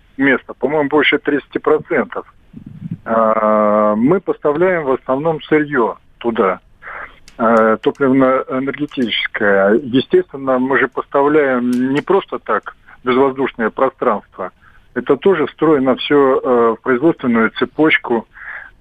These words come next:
То есть американский бизнес тоже заинтересован, тот, который в этих, э,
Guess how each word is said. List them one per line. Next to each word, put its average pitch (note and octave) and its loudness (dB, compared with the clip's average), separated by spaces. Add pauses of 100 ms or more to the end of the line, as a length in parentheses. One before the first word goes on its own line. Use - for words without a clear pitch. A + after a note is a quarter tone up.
То B2 2
есть A2+ 0
американский C3+ 0
бизнес C#3 -2
тоже E3+ 0
заинтересован, B2 0 (320)
тот, - 0 (300)
который B2+ 2
в B2 2
этих, A#2+ -2
э, A2+ 0